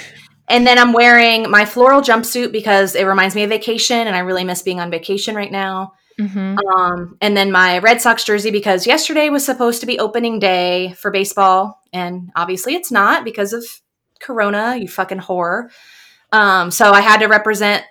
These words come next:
Speaker 1: my Red Sox wearing the jersey. And then my high top Vans are just because they're my favorite sneakers right now, and I just are comfortable in them.
Speaker 2: They're
Speaker 1: So
Speaker 2: really
Speaker 1: that's
Speaker 2: cute.
Speaker 1: Thank you. And so that's what I chose to wear, just what I'm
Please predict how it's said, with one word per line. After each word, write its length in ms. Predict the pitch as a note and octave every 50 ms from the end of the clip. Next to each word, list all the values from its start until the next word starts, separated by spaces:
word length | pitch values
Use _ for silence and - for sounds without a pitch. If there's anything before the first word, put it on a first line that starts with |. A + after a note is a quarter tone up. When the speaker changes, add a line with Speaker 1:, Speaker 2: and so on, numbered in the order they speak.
| _
Speaker 1:
my 140 | - G#3+ G#3+
Red 200 | G#3 G3 F#3 F#3
Sox 280 | - G3+ F#3+ F#3+ - -
wearing 540 | F#3+ F3+ F#3 F#3 F3+ F3+ F#3 F3+ - - F3+
the 120 | G#3 G3+
jersey. 640 | G3+ G3 F#3 F3+ F3 E3 - G3+ A3+ C#4 E4 D#4+ - -
And 180 | G3+ A3 A3+ A3+
then 360 | A3+ A3+ A3+ A3+ A3+ G#3+ - -
my 300 | B3 A#3+ A#3+ A#3 A#3 A#3
high 260 | A#3 A#3 C4 C4+ D#4+
top 260 | D#4 F4 F#4 F#4 F#4
Vans 360 | G#3+ A3+ A3+ A#3+ C4 C#4 C#4 B3
are 60 | A3
just 180 | G#3 G#3+ -
because 340 | - A#3 A3+ A#3 G#3 G3+ G3
they're 100 | G#3 G3
my 120 | F#3+ F#3 F3+
favorite 300 | F#3 F#3+ F3+ F3 D3+ -
sneakers 380 | - F3+ F3 F3 F#3+ F#3+ F3+ G3
right 140 | G3 F#3+
now, 320 | G3 G3 G3 F#3+ F#3+ G3 G3
and 120 | F#3 F3
I 80 | F3 F3
just 420 | F3 F3 - - - - - _ _ _ _ _ _ _ _ _ _ _ -
are 140 | F3+ F3+ F3
comfortable 340 | - F#3+ F3 F3 F3+ F#3 F#3
in 80 | F#3+
them. 140 | F#3+ F#3+ -
Speaker 2:
They're 100 | C4 C#4
Speaker 1:
So 80 | C4 F3
Speaker 2:
really 100 | E3+ - -
Speaker 1:
that's 160 | F#3+ G#3 -
Speaker 2:
cute. 380 | - C#4+ D4+ B3+ - - _ - _ _ _ _ _ _ _ _ _ _ _ _ _ -
Speaker 1:
Thank 160 | F4+ A#4+ A#4+
you. 200 | A3+ D#3 F3+ G3+ -
And 240 | G#3 G#3+ G#3+ G#3+ G#3
so 500 | - A3 A3 G#3+ G#3 G#3 G#3 G3+ G#3 _ _ -
that's 220 | A3 A3 A3 -
what 80 | C#4 C#4+
I 60 | C#4+
chose 240 | C#4+ D4+ D4+ D4 D4
to 80 | D4
wear, 180 | D4 E4+ E4 C4
just 220 | A#3 A3 - -
what 260 | G#3 G3+ A3 A#3 A#3 -
I'm 380 | A3 A3 G#3+ G#3+ A3 G#3+ G#3